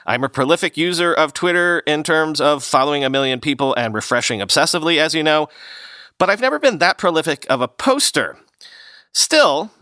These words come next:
if I were gonna post something right now, I'd be more likely to do it on Twitter than Threads, 'cause Threads is only on my phone, and I'm on my desktop all day doing work. I wonder how much of this is power users,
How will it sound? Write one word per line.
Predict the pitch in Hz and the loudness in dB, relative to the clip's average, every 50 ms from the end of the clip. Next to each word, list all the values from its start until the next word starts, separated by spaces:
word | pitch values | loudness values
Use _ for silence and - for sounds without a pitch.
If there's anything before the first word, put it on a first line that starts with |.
| _ _ - | _ _ -6
if | 113 - | -2 0
I | 143 156 | 0 0
were | 151 131 | 0 -2
gonna | 117 - 165 214 254 247 | 0 2 2 2 2 0
post | - 254 226 226 - - | 0 0 0 0 2 2
something | 214 208 202 220 208 | 0 0 0 0 0
right | 208 196 196 170 | 2 0 2 2
now, | 196 190 190 185 - | 2 2 2 2 0
I'd | 160 165 143 | -2 -2 -2
be | 151 151 | -2 -2
more | 151 165 202 226 | 0 0 0 0
likely | 226 214 208 - 202 190 | 0 -2 -2 -2 -4 -2
to | 170 170 | -2 -2
do | 147 170 180 175 | -2 0 0 0
it | 170 - | 0 0
on | - 135 135 135 | 0 -2 -2 -2
Twitter | - - 233 240 226 180 151 | -2 0 0 2 2 0 -2
than | 147 147 135 | -2 -4 -2
Threads, | 196 220 226 196 170 - | 0 0 0 0 0 -2
'cause | - 202 185 170 - | -2 -2 -2 -2 -2
Threads | - 160 156 156 147 | 0 0 0 0 0
is | 156 135 | -2 0
only | 147 143 147 147 147 135 | 0 0 2 0 0 0
on | 135 135 131 131 | 0 0 0 0
my | 127 123 120 | 0 -2 -2
phone, | - - 202 196 180 175 170 - - | 2 2 2 4 2 0 -2 -4 -2
and | 131 123 135 131 | -2 0 0 2
I'm | 123 131 131 131 | 2 0 2 2
on | 127 127 127 | 0 0 0
my | 123 120 120 | 0 -2 -2
desktop | 113 131 147 160 - - 151 127 - - | 0 0 0 -2 0 0 -2 -2 0 0
all | 110 120 117 | 0 -2 -2
day | - 98 98 110 | -2 -4 -6 -6
doing | 98 - 95 90 101 113 151 190 | -6 -8 -8 -8 -6 -4 0 2
work. | 262 269 143 - - - - _ - - - - - - - - _ - | 2 2 2 -2 -6 -14 -20 _ -20 -20 -20 -20 -20 -20 -20 -20 _ -16
I | - 92 | -10 -8
wonder | 95 127 151 156 | -6 -6 -6 -4
how | 123 139 139 | -4 -4 -2
much | 135 117 - - | -2 -2 -2 -4
of | 131 110 | -4 -4
this | 104 113 110 - - - - - - - | -2 -2 0 0 0 0 0 -2 -2 -2
is | 113 107 101 101 104 117 - - - | -2 -2 -2 -2 0 0 0 0 -2
power | - - - 214 226 226 185 | -4 -2 0 0 0 0 -2
users, | 139 120 120 117 110 123 139 156 165 - - - - - - | -2 -2 -4 -2 -2 -2 -2 -2 -2 -2 0 0 -2 -2 -6